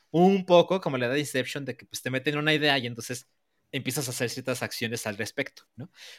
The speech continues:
Pero evidentemente, pues, tiene todas las, las, las mañas de, de Robert Rodríguez, que, pues,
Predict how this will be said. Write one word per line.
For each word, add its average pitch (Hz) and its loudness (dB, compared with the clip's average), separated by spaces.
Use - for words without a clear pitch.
Pero 190 8
evidentemente, 190 4
pues, - -8
tiene 156 4
todas 139 4
las, 117 -2
las, 107 -10
las 110 -10
mañas 127 2
de, 113 -2
de 117 -4
Robert 123 0
Rodríguez, 160 4
que, - -16
pues, - -18